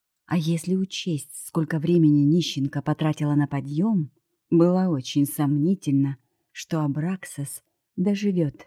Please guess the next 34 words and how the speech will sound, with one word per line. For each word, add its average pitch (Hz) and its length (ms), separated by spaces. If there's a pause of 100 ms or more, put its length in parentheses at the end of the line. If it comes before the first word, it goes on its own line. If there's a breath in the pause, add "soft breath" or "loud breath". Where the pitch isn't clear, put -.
до 147 120
ее 143 260
возвращения. 135 880 (500)
Но 156 260
выбора 160 440
не 202 300
было. 143 340 (380)
Просить 165 500
сбросить 151 420
лекарство 151 580
с 143 60
такой 151 340
высоты 143 640 (160)
я 160 160
не 156 120
стал. 131 380 (440)
Не 202 140
поймал 196 400
бы. 135 200 (840)
Пришлось 156 480
снова 165 400
внимательно 156 680
следить, 156 460
чтобы 151 340
Аделина 151 600 (260 soft breath)
не 160 120
наделала 165 500
глупостей 175 720 (400)
и 170 80
не 165 140
встала 175 360
куда 151 280
не 185 160
надо. 147 420